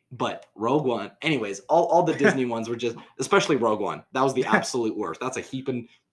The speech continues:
Speaker 1: pile of dog doo-doo, okay? So, the Episode Four, I could hardly stand watching it. Like, b-, except for the scene when, O-, uh, Ben Kenobi describes, uh, uh,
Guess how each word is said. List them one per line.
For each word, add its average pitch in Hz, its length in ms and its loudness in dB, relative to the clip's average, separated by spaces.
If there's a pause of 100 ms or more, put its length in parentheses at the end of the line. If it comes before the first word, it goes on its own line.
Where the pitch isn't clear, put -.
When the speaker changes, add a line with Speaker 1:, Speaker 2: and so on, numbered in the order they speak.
(120)
Speaker 1:
pile 113 300 0
of 90 140 -10
dog 92 420 -6 (220)
doo-doo, 101 400 -6 (140)
okay? 107 360 -8 (280)
So, 110 420 -2 (180)
the 127 500 -2 (1000)
Episode 131 320 -6
Four, 131 300 -6 (260)
I 175 60 -10
could 202 140 -4
hardly 180 300 -6
stand 170 400 -6
watching 127 440 -2
it. - 160 -14 (460)
Like, 139 360 -4
b-, 143 80 -2 (180)
except 170 340 -4
for 190 80 2
the 175 100 4
scene 143 400 -4 (180)
when, 110 300 -6
O-, 120 200 0
uh, 110 240 -4
Ben 123 220 -6
Kenobi 107 560 -8 (220)
describes, 101 880 -6 (200)
uh, 98 220 -6 (400)
uh, - 140 -14